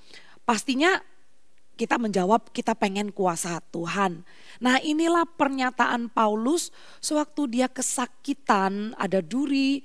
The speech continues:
ada di dalam dagingnya. Eh, Paulus meminta kesembuhan, tapi mujizat kesembuhan itu ter-, tidak terjadi. Dia tidak menerima kesembuhan, tapi dia menerima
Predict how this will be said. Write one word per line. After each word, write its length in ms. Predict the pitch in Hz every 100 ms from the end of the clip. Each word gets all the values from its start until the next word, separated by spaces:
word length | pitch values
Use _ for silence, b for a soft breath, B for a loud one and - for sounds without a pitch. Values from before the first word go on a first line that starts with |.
| B B -
ada 320 | 180 175 170
di 160 | -
dalam 320 | 180 175 175 180
dagingnya. 720 | 180 170 277 302 269 254 269 B B B -
Eh, 200 | 180 175
Paulus 280 | 233 277 320
meminta 400 | 339 302 302 294
kesembuhan, 960 | 294 294 - 269 262 294 220 247 196 190 - -
tapi 320 | 240 285 269 247
mujizat 400 | 254 208 214 -
kesembuhan 480 | 226 208 190 196
itu 240 | - 196 202
ter-, 320 | - 214 214 B -
tidak 360 | 302 - 262
terjadi. 360 | 208 202 175 110 - B B B B
Dia 160 | 254
tidak 320 | 381 285 -
menerima 480 | 196 208 190 180 185 180
kesembuhan, 720 | 208 - 190 165 160 202 320 415 B B
tapi 160 | 403 453
dia 160 | 415 403
menerima 560 | 339 320 302 311 320